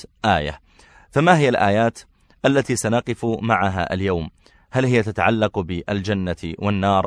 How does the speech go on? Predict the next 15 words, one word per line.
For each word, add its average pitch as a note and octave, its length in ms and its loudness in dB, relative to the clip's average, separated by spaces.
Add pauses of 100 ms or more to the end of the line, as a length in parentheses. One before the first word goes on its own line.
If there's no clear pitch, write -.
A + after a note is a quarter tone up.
(120)
أم F2+ 60 -4
تتعلق F2+ 540 -2
بأخبار F#2+ 500 -2
الأنبياء F#2 580 0 (480)
أم D#3+ 80 4
تتعلق C#3 580 2
ب-، A#2+ 100 2
بحدث، A#2+ 720 0 (560)
آه، G2+ 200 4
جعل B2 300 4
الله A2+ 320 2
تعالى G2+ 360 0
فيه G2+ 320 -4
عبرة G#2+ 380 -2
وعظة، G#2+ 380 0